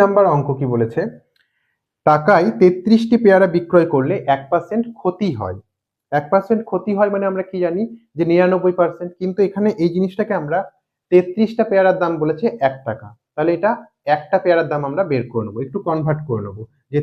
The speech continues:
তেত্রিশটি পেয়ারার দাম বলেছে এক টাকা, তাহলে একটা পেয়ারার দাম কত হবে? এক বাই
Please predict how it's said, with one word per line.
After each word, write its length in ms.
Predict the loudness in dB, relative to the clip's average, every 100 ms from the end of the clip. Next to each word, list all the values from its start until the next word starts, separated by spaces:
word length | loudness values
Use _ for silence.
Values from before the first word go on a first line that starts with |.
| 0
তেত্রিশটি 640 | -2 -2 -6 -8 -6 -8 0
পেয়ারার 400 | 4 4 4 0 -2
দাম 180 | -2 -2 -6 -12 _ _ _ _ _ _ _ _ _ _ _
বলেছে 340 | -2 -2 0 -2 0
এক 80 | -2 -2
টাকা, 280 | -6 -6 -14 -18 _ _ 0
তাহলে 200 | 2 2 2 0
একটা 260 | 0 0 2
পেয়ারার 400 | 4 2 2 0
দাম 100 | -2 -4
কত 120 | -2
হবে? 260 | -2 -2 -6 -10 _ _ -2
এক 180 | 0 0 0
বাই 160 | 2